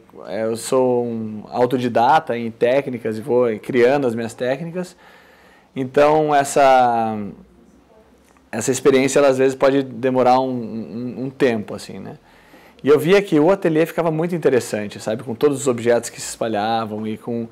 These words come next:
com tudo aquilo. E chegava no auge da produção, aquilo era um caos, assim. Mas que eu já tinha feito várias fotos, porque era muito legal como a,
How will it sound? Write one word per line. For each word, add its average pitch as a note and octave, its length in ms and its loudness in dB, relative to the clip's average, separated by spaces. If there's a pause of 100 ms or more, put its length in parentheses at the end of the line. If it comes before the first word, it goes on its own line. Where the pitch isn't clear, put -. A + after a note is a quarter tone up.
(640)
com D3+ 100 -2
tudo D#3+ 200 2
aquilo. D3+ 340 2
E C#3 60 4
chegava C#3+ 340 4
no D#3 140 4
auge D#3+ 300 4
da D3+ 80 2
produção, D3+ 500 -4
aquilo D#3+ 260 0
era D#3+ 80 2
um F#3 120 -2 (160)
caos, E3+ 500 4
assim. C#3 460 -6 (360)
Mas C3+ 220 -2
que - 120 2
eu F3+ 80 6
já F#3 140 4
tinha G3+ 200 -2
feito F#3+ 400 0
várias A3+ 340 4
fotos, F#3+ 340 0
porque F#3+ 260 -4
era F#3 280 2
muito G#3 320 -4
legal C#3+ 460 4 (100)
como D#3+ 520 0 (800)
a, A2 800 2